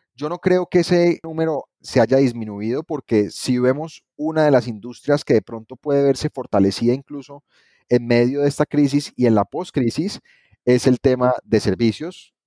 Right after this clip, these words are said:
ya sea tercerización de servicios B P O, porque la gente sigue utilizando mucho la atención al cliente, ya precisamente por la falta de presencialidad, de que la gente no está en la calle,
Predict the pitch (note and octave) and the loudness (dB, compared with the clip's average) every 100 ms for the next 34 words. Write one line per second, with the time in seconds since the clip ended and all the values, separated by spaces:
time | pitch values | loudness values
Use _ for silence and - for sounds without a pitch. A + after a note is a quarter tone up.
0 | _ - F#2+ A#2+ A#2 - G#2+ G#2+ G2+ G2+ | _ -8 -2 2 2 4 0 2 0 -2
1 | A2 G#2+ A#2+ B2+ A2 A2 A#2+ C3 D3+ D#3+ | -6 -6 -4 -4 -4 -8 -6 -4 2 2
2 | G#3 A3+ _ _ _ _ A2+ - G#2 G#2+ | 0 -4 _ _ _ _ -6 0 2 2
3 | G2+ B2 C3 C3 - A2 G#2+ G#2 A2 B2 | 0 -2 -2 -2 0 2 0 -6 -10 -14
4 | B2 - A#2+ A#2+ - A#2 G#2+ F#2 G#2 G#2 | -14 -12 -10 -10 -2 0 0 -6 -4 -6
5 | - B2 A#2+ B2+ A#2 A#2 G#2+ G2 G2 - | 0 0 0 0 2 2 4 4 2 0
6 | - B2 A#2+ A#2+ B2+ - A2 F#2+ - A2 | -4 -2 -2 -4 -6 -6 -2 0 2 2
7 | A2+ B2+ B2 - G2+ G2+ - G2 F#2+ F#2+ | 2 2 0 0 -4 -4 0 2 4 4
8 | G#2+ - G#2 F#2+ G#2+ A#2 A2 A#2 A2+ - | 2 0 -2 -2 -6 -8 -2 0 0 2
9 | A2+ G#2+ A2+ | 2 4 2